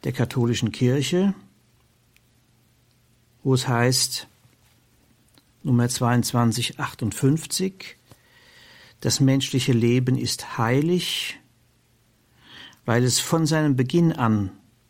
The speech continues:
der Schöpfermacht Gottes bedarf und für immer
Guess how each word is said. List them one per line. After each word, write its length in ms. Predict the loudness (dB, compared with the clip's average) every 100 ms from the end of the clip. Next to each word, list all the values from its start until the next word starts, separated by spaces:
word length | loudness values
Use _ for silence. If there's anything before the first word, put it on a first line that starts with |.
| _ _ _ _ _ _ _ _ _ _ _
der 100 | -4
Schöpfermacht 760 | 0 -2 0 0 2 0 -4 -2
Gottes 380 | -2 0 -4
bedarf 800 | -2 -4 -2 -2 -4 -10 -16 -18 -20 _ _ _ _ _ _ _ _ _ _ _ _
und 160 | 0
für 200 | 2 0
immer 420 | 0 2 2 0